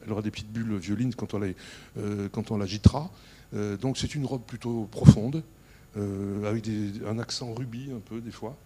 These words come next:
Voilà. L'œil, ça compte, vous savez. Il m'arrive fréquemment de faire des dégustations à l'aveugle. Non simplement, non seulement, on est vicieux des fois, hein, nous les pros,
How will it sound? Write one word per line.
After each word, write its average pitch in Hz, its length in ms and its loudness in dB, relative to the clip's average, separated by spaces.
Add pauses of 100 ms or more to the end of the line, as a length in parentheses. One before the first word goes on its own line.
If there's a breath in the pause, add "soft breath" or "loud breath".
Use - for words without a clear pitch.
Voilà. 98 200 -4 (360 loud breath)
L'œil, 147 220 8
ça - 120 2
compte, - 440 2
vous 113 60 -8
savez. 120 280 -4 (340 loud breath)
Il 117 120 4
m'arrive 135 500 6
fréquemment 147 500 -2
de 110 100 -4
faire 117 160 0
des 117 100 6
dégustations 120 580 4
à 113 40 4
l'aveugle. 110 460 4 (1040)
Non 175 100 2
simplement, 143 520 2 (340 loud breath)
non 190 160 6
seulement, 165 300 2
on 107 80 -4
est 107 40 -6
vicieux 120 360 0
des 101 80 -2
fois, 92 260 -4
hein, 95 60 -2
nous 101 160 0
les 95 80 -4
pros, 113 400 -6